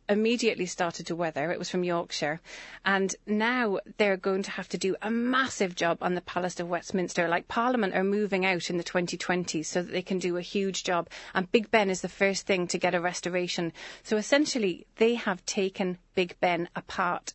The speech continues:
Every single bit of it, every minute hand, every little bit of glass in that beautiful clock face, the whole clock has been taken apart. Um, and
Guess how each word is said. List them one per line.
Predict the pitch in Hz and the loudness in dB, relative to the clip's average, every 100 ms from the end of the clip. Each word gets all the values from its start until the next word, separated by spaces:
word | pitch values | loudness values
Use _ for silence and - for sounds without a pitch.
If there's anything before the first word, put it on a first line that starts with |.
| - | 2
Every | 220 220 202 190 | 2 2 -2 -2
single | - 202 190 180 | 0 -2 0 -2
bit | 175 185 180 | -2 -4 -2
of | 170 | -2
it, | - | 0
every | 208 214 202 190 | -2 0 0 0
minute | 190 202 202 - | 2 2 0 -2
hand, | - 185 180 170 - | 0 2 2 0 0
every | 214 214 190 | 0 0 0
little | 190 180 | 0 -2
bit | 185 | -2
of | 170 - | -2 0
glass | 190 196 196 - | 0 2 0 -2
in | 180 | 0
that | 180 196 | 0 0
beautiful | 202 202 196 | -2 -2 -4
clock | - 185 - | 0 -2 0
face, | - 175 175 - - - - | 0 0 -2 -8 -16 -10 -6
the | |
whole | 196 - 233 220 | -4 0 0 0
clock | - 202 185 | 2 2 2
has | 190 | 0
been | 185 180 | 0 0
taken | 185 180 185 | -2 -2 -4
apart. | - 175 165 165 - - - - - | -2 -2 0 -4 -10 -12 -16 -6 0
Um, | 180 175 175 - | 2 2 -2 -4
and | 202 196 190 | 0 0 0